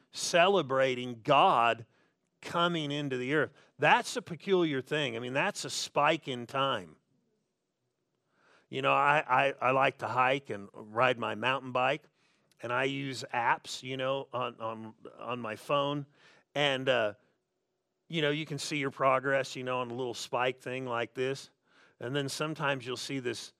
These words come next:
spike that goes to the top and to the bottom, and you know you stopped right there. And then you keep going, and it changes and goes like this, but there's a big spike right in the middle.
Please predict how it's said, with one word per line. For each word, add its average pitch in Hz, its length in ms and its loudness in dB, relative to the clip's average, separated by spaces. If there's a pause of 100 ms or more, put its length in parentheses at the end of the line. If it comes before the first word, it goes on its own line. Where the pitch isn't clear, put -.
(200)
spike 143 400 2
that 120 180 -6
goes 117 220 0 (580)
to 170 120 -4
the 120 100 -6
top 170 420 2
and 131 80 -4
to 135 80 -4
the 135 100 -2
bottom, 135 400 2
and 131 140 -6
you 156 140 0
know 151 240 2
you 135 180 -6
stopped 131 540 0
right 117 300 0
there. 101 320 -2 (2250)
And 156 160 4
then 160 160 2
you 135 100 -4
keep 143 320 -6
going, 156 460 2 (260)
and 135 160 -2
it 131 100 -8
changes 170 500 -4
and 123 100 -4
goes 147 240 2
like 131 240 2
this, 170 380 0 (200)
but 139 120 -12
there's 165 220 -4
a 160 60 -4
big 151 240 -2
spike - 560 -2
right 151 260 4
in 147 140 -2
the 135 80 -2
middle. 135 400 0